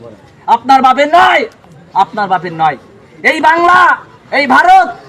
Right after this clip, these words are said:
যখন শাসন হচ্ছিল ইংরেজদের দ্বারা, এই ভারতটাকে যখন স্বাধীন করার জন্য রক্ত দিয়েছিল, সব থেকে বেশি রক্ত দিয়েছিল আমার আপনার বাপ দাদারা, এই মৌলবী মৌলবীরা। আর তার প্রমাণ যদি দেখতে চান, আপনাদের বাপের হাত দিয়ে খোদাই করা,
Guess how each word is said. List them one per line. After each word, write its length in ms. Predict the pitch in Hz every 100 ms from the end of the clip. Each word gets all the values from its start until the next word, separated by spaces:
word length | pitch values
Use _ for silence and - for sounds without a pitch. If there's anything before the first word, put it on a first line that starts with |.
| - -
যখন 240 | 294 302
শাসন 320 | 254 285 320
হচ্ছিল 300 | 330 330 339 339 330
ইংরেজদের 320 | 330 339 330 330
দ্বারা, 260 | 349 339 277 - - - -
এই 100 | 254
ভারতটাকে 540 | 214 294 302 294 269 285
যখন 260 | 269 262 277
স্বাধীন 320 | 220 254 294 269
করার 240 | 277 262
জন্য 180 | 277 269
রক্ত 280 | 262 254 -
দিয়েছিল, 400 | 240 277 196 269 262 208 - - -
সব 120 | 262 -
থেকে 160 | 269
বেশি 160 | 269 254
রক্ত 220 | 269 -
দিয়েছিল 280 | 254 269 262 254 151 151 170
আমার 280 | 254 285 269
আপনার 260 | 240 269
বাপ 160 | 254 247
দাদারা, 380 | 254 254 247 233 190 175
এই 120 | 190 226
মৌলবী 440 | 247 269 269 262
মৌলবীরা। 540 | 262 262 247 214 226 190 - 156 - - - - 156
আর 140 | 233 269
তার 140 | 294
প্রমাণ 300 | 311 320 330
যদি 100 | 330
দেখতে 300 | 330 311 -
চান, 220 | 370 381 381 196 165 151 240
আপনাদের 400 | 294 311 311 320
বাপের 320 | 311 311 330
হাত 200 | - 311
দিয়ে 180 | 269 320
খোদাই 320 | 320 349 339
করা, 240 | 311 339